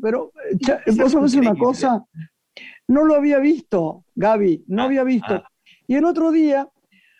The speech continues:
Speaker 1: pasaron una, una, una especie de historia sobre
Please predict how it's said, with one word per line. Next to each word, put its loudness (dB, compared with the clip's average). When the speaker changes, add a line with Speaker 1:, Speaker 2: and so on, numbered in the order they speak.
Speaker 1:
pasaron -2
una, -4
una, -4
una -2
especie -2
de 2
historia 0
sobre -2